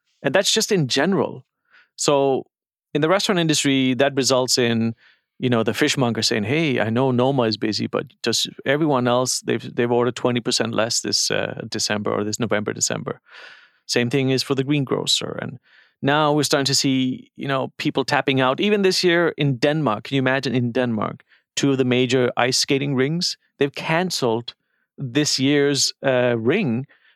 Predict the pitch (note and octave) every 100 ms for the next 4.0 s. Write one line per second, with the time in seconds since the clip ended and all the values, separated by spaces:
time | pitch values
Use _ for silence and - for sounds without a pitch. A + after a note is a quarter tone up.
0 | _ D3 E3 B2 - D#3 D#3+ D3+ C#3 -
1 | - C#3+ C3 C#3+ C#3+ C3 B2+ D3+ - -
2 | B2 C3 - - - _ _ _ _ _
3 | _ C#3+ C3 - A#2+ C#3+ B3 D#3 G#2